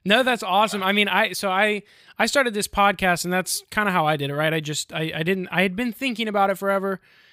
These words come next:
and it was the same kind of an idea. It wa-, I was like, "I have all the equipment. It's literally just sitting in my room. Why am I not doing it?" And I was like, "Okay, fine, I'm gonna do it."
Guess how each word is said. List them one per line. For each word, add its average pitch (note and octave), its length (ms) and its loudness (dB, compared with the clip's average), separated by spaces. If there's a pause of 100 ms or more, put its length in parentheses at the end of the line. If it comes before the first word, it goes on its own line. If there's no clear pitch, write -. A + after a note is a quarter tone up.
(140)
and F3+ 280 0
it F3 40 -2
was F3 120 -2
the F3 60 -2
same G3+ 240 0
kind G3 160 0
of F3+ 60 -2
an F3 100 0
idea. E3 480 0
It - 40 0
wa-, E3 100 -2
I E3 100 -6
was D#3+ 120 -4
like, E3+ 100 -2
"I E3 40 -4
have F3+ 200 0
all E3 200 -2
the C4+ 100 -4
equipment. D3 560 -10 (100)
It's D3+ 160 -10
literally G#3+ 320 0
just G3 160 -2
sitting F#3 180 -2
in F3 60 -4
my E3 80 -2
room. D3 260 -4
Why E3 160 -2
am G3+ 80 -2
I F#3+ 80 -2
not D#3 160 -4
doing B2+ 240 -8
it?" - 100 -12
And E3 120 -8
I - 20 -2
was F#3 120 -4
like, G3+ 100 -4
"Okay, G#3 220 -6
fine, E3+ 200 -4
I'm C#3 80 -4
gonna C3 140 -8
do C3+ 180 -6
it." - 140 -12